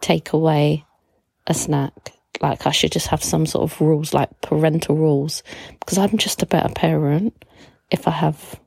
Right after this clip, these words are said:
some discipline, like, self-discipline. That's it, self-discipline. Other day I was, I was tired. I realised I was just Top Boy that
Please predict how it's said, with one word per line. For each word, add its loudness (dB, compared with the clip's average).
some 0
discipline, -2
like, 2
self-discipline. 0
That's -8
it, -2
self-discipline. -6
Other -10
day 2
I 2
was, -2
I -2
was -2
tired. 0
I -8
realised 0
I 0
was -2
just -4
Top -2
Boy 2
that 0